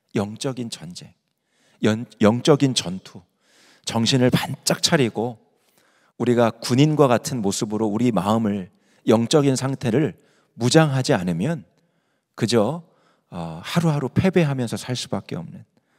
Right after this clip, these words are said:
그런 영적 전쟁의 상황인 것을 주님이 깨닫게 해주시는 것 같습니다. 오늘 성경을 통해서 주님이 오늘 우리에게 주시는 교훈을, 아, 듣고, 아, 그 말씀을 붙잡고 기도하는 시간이 되었으면 좋겠습니다.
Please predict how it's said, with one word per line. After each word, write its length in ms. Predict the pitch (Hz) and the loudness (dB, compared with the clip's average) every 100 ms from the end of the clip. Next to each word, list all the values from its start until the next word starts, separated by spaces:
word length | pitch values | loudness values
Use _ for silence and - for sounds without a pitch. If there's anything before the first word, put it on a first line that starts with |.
| _ _ _ _ - | _ _ _ _ -6
그런 240 | 104 101 | 0 2
영적 460 | 90 98 110 - - | 2 2 -2 -2 -4
전쟁의 680 | 98 101 104 98 147 104 _ _ _ - | -2 0 0 0 -2 -6 _ _ _ -14
상황인 540 | - 151 147 135 120 | -6 -2 -2 -2 -4
것을 260 | 101 - 104 | -4 -4 -6
주님이 540 | - 98 92 110 165 _ _ _ - | -6 -6 -6 -8 -10 _ _ _ -8
깨닫게 380 | 160 147 143 | -4 -4 -4
해주시는 420 | 120 - - 104 98 | -8 -6 -6 -8 -12
것 100 | 104 | -16
같습니다. 600 | - - 104 95 _ _ _ _ - - - | -12 -12 -12 -16 _ _ _ _ -20 -20 -10
오늘 200 | 120 113 | 0 2
성경을 400 | 107 131 131 123 117 | 2 2 4 4 2
통해서 580 | 135 104 - 95 104 - _ _ - | 0 -2 -2 -8 -8 -12 _ _ -8
주님이 320 | - 117 113 | -2 2 4
오늘 180 | 101 104 | 4 4
우리에게 240 | 90 95 | 4 2
주시는 400 | 92 98 104 95 | 2 0 2 0
교훈을, 600 | 92 101 110 101 90 160 170 _ _ _ _ | 0 2 2 2 0 -2 -6 _ _ _ _
아, 140 | - 85 | -18 -8
듣고, 540 | 107 - 87 87 87 _ _ _ _ _ | -8 -6 -8 -8 -10 _ _ _ _ _
아, 180 | - - | -16 -10
그 120 | - | -2
말씀을 400 | 90 67 - 117 | -2 0 2 2
붙잡고 400 | - 98 101 101 | 0 -2 -4 -6
기도하는 460 | - 104 92 92 85 | -8 -4 -4 -2 -4
시간이 360 | - 120 107 | -4 -4 -4
되었으면 680 | 92 87 82 101 85 92 160 | -6 -6 -8 -8 -8 -6 -8
좋겠습니다. 680 | - - - - - - | -12 -10 -10 -10 -14 -18